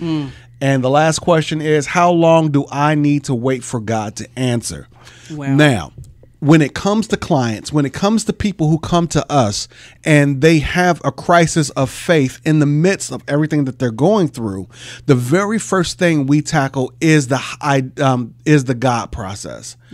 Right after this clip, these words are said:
Speaker 1: Yeah.
Speaker 2: God's presence in this. Um, uh, what does God think? We, we try to tackle that because that's,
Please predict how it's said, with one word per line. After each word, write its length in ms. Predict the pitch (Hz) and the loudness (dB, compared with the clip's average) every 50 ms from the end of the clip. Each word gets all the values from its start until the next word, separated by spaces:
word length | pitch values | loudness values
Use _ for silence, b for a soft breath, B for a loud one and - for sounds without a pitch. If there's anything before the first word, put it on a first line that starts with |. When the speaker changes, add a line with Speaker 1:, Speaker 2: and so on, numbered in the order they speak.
| 165 156 160 156 | -18 -16 -12 -12
Speaker 1:
Yeah. 300 | 151 143 135 135 127 123 | -10 -8 -6 -6 0 2
Speaker 2:
God's 420 | 143 147 151 160 165 170 - - | 4 4 4 4 2 0 -2 -6
presence 500 | - - - 180 165 147 151 139 - - - | -10 -2 2 2 2 4 2 -2 -4 -4 -8
in 300 | 170 202 240 240 233 226 | -6 -4 -4 -2 -2 -2
this. 360 | 233 233 233 226 - - - - B B B B B B B B B B _ _ - | -2 -2 -2 -2 -4 -6 -10 -12 B B B B B B B B B B _ _ -2
Um, 560 | 170 160 160 151 151 147 147 143 135 - - _ - | 2 2 4 4 4 2 0 -2 -4 -8 -12 _ -2
uh, 200 | 147 139 135 135 | 0 2 2 0
what 320 | 131 131 147 180 170 147 | 0 2 2 2 2 2
does 200 | 165 165 147 135 | 0 -2 -2 -2
God 300 | 127 135 127 120 113 107 _ - | -2 -2 -2 -2 -4 -6 _ -4
think? 300 | 202 214 202 165 160 170 | -2 -2 -2 -2 -2 -2
We, 100 | 180 170 | -2 -2
we 180 | 165 165 160 | 0 -2 -4
try 340 | 156 - - - 220 240 254 | -4 -6 -6 -2 -2 0 0
to 120 | 247 - 180 | -2 -4 -8
tackle 360 | - - 202 175 165 165 151 135 | -2 0 0 0 2 0 -2 0
that 340 | 151 180 175 135 113 147 | 2 2 2 2 0 -2
because 540 | 151 147 - 165 147 143 135 123 123 123 123 127 | -6 -2 2 2 2 2 0 -4 -10 -12 -6 -4
that's, 500 | 180 214 254 269 - - - - - | -2 -2 0 -2 -4 -6 -8 -10 -10